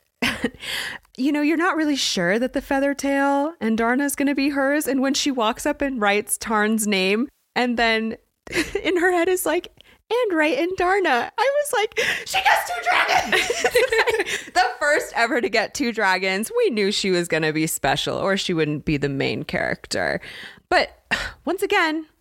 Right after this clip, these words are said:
see, this is why we popped off on Dane from the start, because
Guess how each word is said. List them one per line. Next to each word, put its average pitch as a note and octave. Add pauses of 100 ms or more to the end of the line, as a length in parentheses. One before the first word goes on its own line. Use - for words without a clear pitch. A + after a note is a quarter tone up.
(340)
see, -
this C#4
is F4+
why C4+
we A#3
popped G3
off E3+
on E3
Dane D#3
from D3+
the C3+
start, -
because F3